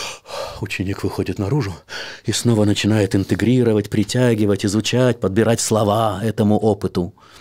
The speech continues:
Да, но учитель. Да, в-, на Западе, к сожалению, такой традиции нет. Здесь всё через голову, здесь всё через трафареты,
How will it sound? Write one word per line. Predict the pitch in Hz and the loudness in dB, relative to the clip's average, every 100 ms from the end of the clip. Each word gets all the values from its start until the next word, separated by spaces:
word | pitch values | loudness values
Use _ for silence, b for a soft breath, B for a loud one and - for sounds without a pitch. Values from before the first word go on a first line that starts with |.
| B - | B -6
Да, | 104 131 | -4 -2
но | 113 135 | -4 -6
учитель. | 147 139 175 170 - - - _ _ _ _ - B B B B B B B B _ _ _ - | -6 -8 -12 -12 -12 -12 -14 _ _ _ _ -20 B B B B B B B B _ _ _ -8
Да, | 110 123 101 | -4 -4 -4
в-, | 98 | -2
на | 107 127 | 0 0
Западе, | 143 147 120 | 0 -2 -4
к | 110 | -6
сожалению, | 110 107 120 113 | -6 -4 -2 -4
такой | 98 113 | -4 -6
традиции | 104 107 101 - 104 | -4 -4 -4 -4 -4
нет. | 92 80 | -4 -4
Здесь | 104 101 | -8 -8
всё | - - 127 | -8 -4 -4
через | - 117 110 | -2 -4 -4
голову, | 98 95 78 76 | -4 -4 -4 -8
здесь | 87 - | -10 -12
всё | - - 120 | -10 -8 -8
через | - 107 - | -6 -8 -6
трафареты, | 104 113 104 87 - | -6 -4 -4 -4 -8